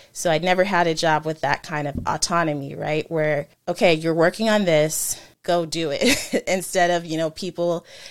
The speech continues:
breathing down your neck and, you know, if you can, what is it? If you can lean, you can clean. Like, I came out of, like, food service and customer service where it's like people are watching your every minute and micromanaging you. So I n-,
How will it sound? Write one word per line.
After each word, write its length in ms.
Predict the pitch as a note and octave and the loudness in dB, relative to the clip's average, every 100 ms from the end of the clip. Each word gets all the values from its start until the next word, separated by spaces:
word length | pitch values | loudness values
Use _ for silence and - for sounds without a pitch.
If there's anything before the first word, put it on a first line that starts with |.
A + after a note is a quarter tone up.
| - | -10
breathing 360 | - E3+ E3+ E3 | -2 0 2 2
down 240 | E3+ E3 | 4 2
your 160 | E3+ E3 | 2 0
neck 440 | E3 E3 D#3 D3 | 0 2 0 0
and, 320 | D3+ D3 B2+ G#2+ _ _ - _ | -4 -4 -4 -10 _ _ -20 _
you 120 | C#3+ | -6
know, 280 | D#3 D#3+ D#3 A#3 - | 0 0 0 -6 -12
if 180 | E3 D#3 | -12 -8
you 120 | E3+ | -10
can, 280 | D#3+ D#3+ D#3+ _ | -6 -6 -8 _
what 160 | - G3+ | -8 -4
is 140 | A#3+ | -4
it? 100 | A3 - | -4 -4
If 140 | F#3 | -4
you 120 | G#3+ | -4
can 180 | G#3 F3 | -6 -4
lean, 260 | G3+ G#3+ G3+ | -4 -2 -2
you 100 | F#3 | -4
can 160 | F#3 | -8
clean. 320 | F3+ G#3 F#3+ | -4 -2 0
Like, 180 | E3 E3+ | -2 0
I 120 | F3 | 0
came 280 | G3+ C4 C4 | 0 -2 2
out 160 | A3+ G#3 | 4 4
of, 200 | F#3+ - | 2 -2
like, 300 | C#3+ E3+ - _ _ _ _ | -4 -4 -6 _ _ _ _
food 240 | - A3 A3+ | -2 -2 -2
service 720 | - F3 D#3+ D3+ D3 D3+ - | -2 -2 0 -2 -4 -6 -8
and 280 | C#3+ C#3+ D3+ | -8 -8 -6
customer 500 | G#3+ G#3 - F#3 E3 | -2 -2 -4 -6 -6
service 720 | - D#3 D3 C#3+ C#3+ D#3+ - _ | -4 -4 -4 -6 -8 -10 -18 _
where 200 | F3+ F3+ | 2 4
it's 220 | F3 D#3+ | 4 2
like 300 | F3 D3+ - | 0 0 -2
people 360 | - A#3+ A3+ F#3+ | -6 -6 -2 0
are 100 | D#3 | 2
watching 440 | D#3+ E3 E3+ F3+ | 4 4 2 -2
your 160 | D#3 - | -4 -2
every 300 | - D3+ D3+ | -2 -2 -4
minute 440 | D3 C#3 D#3 - - _ _ _ | -6 -6 -6 -8 -10 _ _ _
and 120 | D#3+ | -6
micromanaging 800 | D#3 E3 D#3 D#3 D#3 D3 D3+ D3 | -2 -4 -4 -4 -4 -6 -6 -8
you. 280 | D#3 - D3 - - - _ | -8 -6 -8 -10 -20 -20 _
So 180 | - F#3 | -4 0
I 80 | F3+ | 0
n-, 160 | E3 | -2